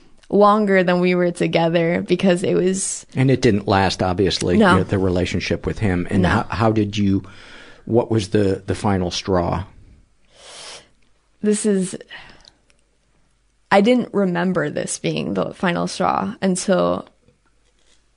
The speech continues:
Speaker 1: until, you know, a year ago or so. 'Cause we,
Speaker 2: Mm-hmm.
Speaker 1: we didn't talk about the end. We just talked about funny stuff that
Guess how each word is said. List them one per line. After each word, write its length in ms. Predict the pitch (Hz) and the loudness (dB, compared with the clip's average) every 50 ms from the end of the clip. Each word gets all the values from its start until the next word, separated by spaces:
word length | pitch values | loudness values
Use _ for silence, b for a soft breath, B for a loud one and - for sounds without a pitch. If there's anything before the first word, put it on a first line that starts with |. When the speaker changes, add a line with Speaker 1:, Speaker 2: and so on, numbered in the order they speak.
| _ | _
Speaker 1:
until, 520 | - 196 202 190 - 214 202 190 190 175 185 - | -2 -2 -2 0 0 0 2 2 2 0 -2 -4
you 120 | - 214 | -2 0
know, 380 | 208 185 160 156 165 180 180 208 - | 0 0 0 0 -2 -4 -6 -4 0
a 60 | - | 2
year 240 | 190 180 175 170 165 | 2 2 2 2 0
ago 220 | 165 170 - - - | 0 -2 -4 -4 -4
or 120 | - 185 | -2 -4
so. 360 | 190 - - - - - 208 - - | -2 -2 -4 -4 -4 -6 -8 -6 -4
'Cause 180 | - 214 190 | -2 0 2
we, 140 | 196 208 - | 2 0 0
Speaker 2:
Mm-hmm. 60 | B B B B B B | B B B B B B
Speaker 1:
we 100 | 240 277 | 2 4
didn't 140 | 277 254 196 | 4 4 2
talk 220 | 190 180 151 165 - | 0 -2 -2 -2 -2
about 200 | 170 - - - | -4 -6 -4 -4
the 100 | - 147 | -4 -4
end. 240 | 156 151 - - - - | -4 -4 -6 -8 -6 -4
We 80 | 202 | -2
just 240 | 196 - 208 208 - | -2 -2 -2 -2 -2
talked 240 | - 185 175 - - | -2 -4 -2 -2 -4
about 180 | 175 - - | -4 -4 -4
funny 260 | - 185 175 170 170 170 | -4 -2 -2 -2 -2 -4
stuff 560 | - - - 160 139 165 - - - - - | -4 -4 -4 -2 -4 -4 -6 -10 -20 -12 -8
that 300 | - 170 - - - - | -6 -6 -6 -6 -10 -14